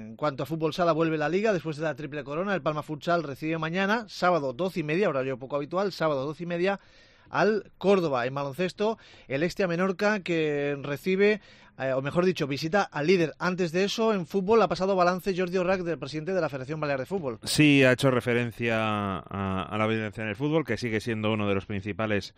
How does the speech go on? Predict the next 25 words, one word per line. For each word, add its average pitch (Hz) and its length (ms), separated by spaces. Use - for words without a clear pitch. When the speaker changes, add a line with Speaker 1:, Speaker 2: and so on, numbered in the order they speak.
Speaker 2:
puntos 107 340
a, 95 560
a 95 120
mejorar, 110 480
y 147 140
también 135 560
reconoce 117 560
que 117 100
la 101 140
próxima 104 300
asamblea 90 340
de 87 80
la 87 80
Federación 92 420
Balear 95 340
es 110 140
muy 117 240
importante 113 640
por 98 160
los 92 120
cambios 117 300
que 107 80
va 90 120
a - 20
haber. - 260